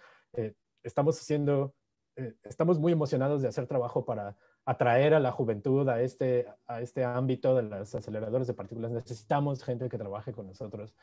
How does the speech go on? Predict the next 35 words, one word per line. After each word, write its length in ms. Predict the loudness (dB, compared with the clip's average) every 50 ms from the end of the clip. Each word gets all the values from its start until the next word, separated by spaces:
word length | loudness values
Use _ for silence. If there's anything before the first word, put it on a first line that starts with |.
| _ _ _ _
y 80 | -16 -8
que 100 | -8 -4
haga 340 | -4 -2 -2 -2 -2 -2
investigación 640 | -4 -6 -8 -10 -10 -8 -10 -10 -10 -8 -8 -8 -6
fundamental 560 | -6 -6 -6 -6 -8 -8 -12 -12 -12 -12 -12
en 100 | -12 -12
física 280 | -12 -14 -14 _ -12 -12
de 80 | -12 -12
aceleradores 520 | -14 -18 -16 -14 -12 -10 -10 -10 -10 -10
de 80 | -12 -12
partículas. 480 | -12 -14 -12 -12 -12 -12 -12 -14 -16 _ -20 -20 -20 -6
En 120 | _ 0 2
particular, 680 | 2 2 2 0 -2 0 2 2 2 2 0 -2 -4 -12 _ _ _ _ _ _ _
necesitamos 680 | _ -2 -2 -2 -4 -8 -2 0 2 2 4 4 2 2
diversificar 760 | 2 0 0 0 0 -4 -4 -4 -4 -6 -6 -6 -4 -4 -2
nuestro 340 | -2 -2 -4 -4 -6 -8 -8
medio 360 | -6 -6 -6 -6 -6 -8 -12 _ _ _ _ _
también, 320 | -12 -8 -4 -4 -4 -2
porque 180 | -4 -4 -2 -2
no 140 | -2 0
sé 100 | -2 -2
si 120 | -2 -2 0
vieron, 300 | 6 6 8 8 6 4
pero 140 | 2 0 0
en 80 | 0 -2
esas 240 | -2 -2 -4 -4
fotos 440 | -4 -6 -2 -2 -2 -2 -2 -8 -12 _
la 100 | -8 -6
mayoría 380 | -6 -6 -6 -6 -6 -6 -6
son 180 | -6 -6 -8 -8
hombres. 360 | -6 -8 -8 -10 -14 -16 _ _ _ _ _ _ _ _ _ _ _ _ _ _ _ _ _ _
Bueno, 200 | 2 2 2 2
somos 360 | 4 2 4 4 2 -2 -2 -4
hombres, 260 | -4 -4 -6 -10 -12
¿no? 100 | -16 -16